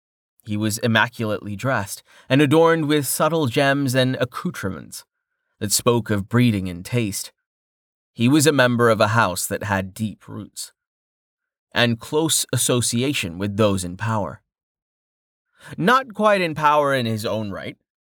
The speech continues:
he brandished the borrowed authority the Seelie monarchs gifted him with as a weapon. It would seem Lord Blaney's receptionist spoke truly when she warned that she would inform the Seelie overlord.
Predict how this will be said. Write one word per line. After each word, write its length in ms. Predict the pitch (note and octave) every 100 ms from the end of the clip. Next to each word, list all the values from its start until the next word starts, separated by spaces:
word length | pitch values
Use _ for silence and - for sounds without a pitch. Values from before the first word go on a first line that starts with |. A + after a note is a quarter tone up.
| _
he 140 | - C3
brandished 680 | A#2 C#3 D#3 D#3 D3+ - B2
the 80 |
borrowed 480 | G#2 A2+ C3+ D3 D3
authority 640 | C#3+ - C3+ G#2+ F#2 G2 - _ _ _
the 60 | G#2
Seelie 400 | - B2+ G#2+ G#2
monarchs 480 | G#2+ A2 F#2+ - -
gifted 440 | G#2 A#2+ - F2+
him 240 | G2+ F2+ F#2
with 300 | F#2+ F#2 - _ _ -
as 180 | F#2+ G2
a 60 |
weapon. 540 | G2 G#2 G#2+ - B1 - _ _ _ _ _ _ _
It 120 | - B3+
would 160 | G#3
seem 360 | - E3 D3 B2+
Lord 300 | B2+ A#2 G#2
Blaney's 560 | A2+ A#2+ A#2 G#2 G2
receptionist 680 | G2+ G2+ F3 F#3 - - -
spoke 340 | - - A#2 -
truly 540 | - D#3 E3+ G2+ - _ _ _ -
when 160 | D#3
she 180 | D#3 F3+
warned 420 | D3 E3+ F3+ F3
that 180 | D#3+ -
she 260 | - A3 A#3+
would 180 | A#3+
inform 500 | G3 E3+ F#3+ E3+ A2+
the 80 | G#2
Seelie 360 | - C3 A#2 G#2+
overlord. 640 | C#3+ A#2+ F#2+ D#2+ G1+ -